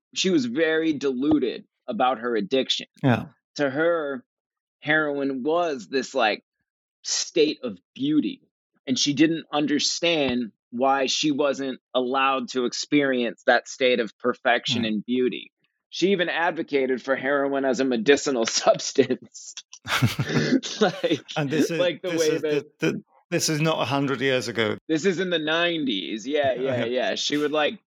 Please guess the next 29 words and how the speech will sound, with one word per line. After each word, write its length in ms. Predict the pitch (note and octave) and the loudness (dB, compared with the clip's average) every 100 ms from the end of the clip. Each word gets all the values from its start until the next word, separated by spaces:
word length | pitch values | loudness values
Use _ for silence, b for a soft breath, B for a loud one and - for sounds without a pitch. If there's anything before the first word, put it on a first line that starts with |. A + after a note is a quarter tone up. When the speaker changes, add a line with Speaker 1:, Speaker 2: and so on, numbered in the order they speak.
| _ | _
Speaker 1:
write 240 | C#3 C#3+ D3 | -2 0 2
op-eds 520 | C#3 - C3+ C#3 B2 | 0 -2 0 0 -2
for 140 | B2+ B2 | -6 -6
the 80 | |
New 140 | B2+ B2+ | -6 -2
York 300 | B2 A#2+ - | 2 2 2
Times 500 | B2 B2 A#2+ A#2 A2 | 0 0 0 -2 -2
saying, 360 | A#2+ A#2 A2+ A2+ | 0 2 0 -2
like, 280 | A2+ G#2+ G2 - | 0 2 0 0
heroin 500 | A#2 A2+ A2+ A2 A2 | 0 2 0 -2 -4
saved 400 | - A#2 A2+ G2+ | -2 0 0 0
her 180 | A2+ G#2 | -2 0
life, 380 | G#2 G#2+ A2 - | 2 2 0 -6
et 80 | - | -18
cetera. 600 | - A2+ G#2 - F2+ F#2+ | 0 0 0 -2 0 0
So, 200 | - A2+ | 2 0
of 100 | G#2 - | 0 0
course, 260 | B2 A2 G#2 | 0 0 -2
it's 100 | A#2 | -2
even 260 | G2 G#2 | -2 0
more 200 | A2 G#2+ | 2 2
sad 440 | - A2+ A2+ G#2 G2 | 0 0 2 0 -4
that 140 | - | -6
she 160 | G2+ G2+ | -4 0
did 180 | G2+ | 0
even-, 340 | G2+ F#2 A2 A2 | -2 -2 -2 -2
Speaker 2:
Mm. 80 | - | -2
Speaker 1:
inevitably 560 | A2+ G#2+ A2 F#2+ G2+ | 2 2 0 -4 -2
overdose. 760 | A2 A#2 G#2+ G2 G2+ G#2+ - | 0 0 0 0 0 -2 -6